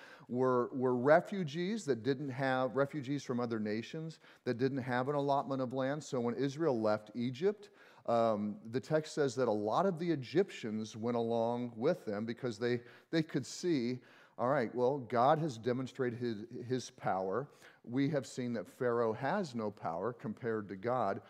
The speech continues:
We're gonna co-, we're gonna, we're gonna connect with the Israelites. Even though they're not of us, we can see that God is with them. So they had a number of Egyptians that left with them when they left Egypt. And so there were Egyptians in their midst,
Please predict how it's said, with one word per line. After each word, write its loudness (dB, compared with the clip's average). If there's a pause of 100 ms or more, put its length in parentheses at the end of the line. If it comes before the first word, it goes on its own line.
(300)
We're 2
gonna 0
co-, -6
we're 0
gonna, 2
we're -2
gonna 0 (260)
connect 0
with -2
the -2
Israelites. -2
Even 2
though 2
they're 4
not 4 (340)
of 10
us, 4 (280)
we 2
can -2
see 0
that 2
God 6
is -2
with -4
them. -4
So 0
they 4
had 4
a 4
number 2
of 0
Egyptians -4
that 0
left 2
with -4
them -4
when -4
they -4
left -4
Egypt. -4 (300)
And -4
so 4 (120)
there 6
were 6
Egyptians -2
in -2
their -4
midst, -10